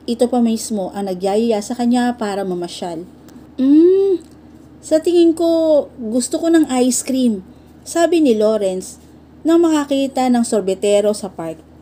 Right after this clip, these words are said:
Pinagbigyan siya ng boyfriend. Gusto rin kasi niya,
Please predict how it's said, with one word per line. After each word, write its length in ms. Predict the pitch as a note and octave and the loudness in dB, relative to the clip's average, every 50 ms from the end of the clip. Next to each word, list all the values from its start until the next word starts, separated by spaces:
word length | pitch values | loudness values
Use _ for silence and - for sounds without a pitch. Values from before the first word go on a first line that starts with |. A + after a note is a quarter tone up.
| - - - - - - - - - - | -20 -20 -20 -20 -20 -20 -20 -8 -2 0
Pinagbigyan 560 | F#4+ G#4 G#4 E4+ D4+ D#4 D4 B3 C4+ C4 B3+ | 0 0 0 0 -2 -2 0 2 2 2 2
siya 240 | B3 - C4 B3 B3 | 0 0 0 0 0
ng 160 | A#3+ A3 G3+ | 0 -2 -2
boyfriend. 640 | F#3 F#3+ F#3 F#3+ F#3 - G3 F3 E3+ E3 E3 D#3+ - - - - - - - - - - - - - - - - - | -2 0 0 0 -2 -4 -6 -6 -4 -6 -6 -8 -12 -18 -20 -20 -20 -20 -20 -20 -20 -20 -20 -20 -20 -20 -20 -16 -6
Gusto 320 | A#3 B3 D#4 D4+ - D#4+ | -2 -2 -2 0 0 0
rin 160 | D#4 E4 D#4+ | 2 2 2
kasi 320 | D#4 D4 D4 D4 D4+ C4+ B3 | 2 2 0 0 0 2 2
niya, 360 | A#3+ A#3 A3 F#3 E3 E3+ | 4 2 2 0 -2 -4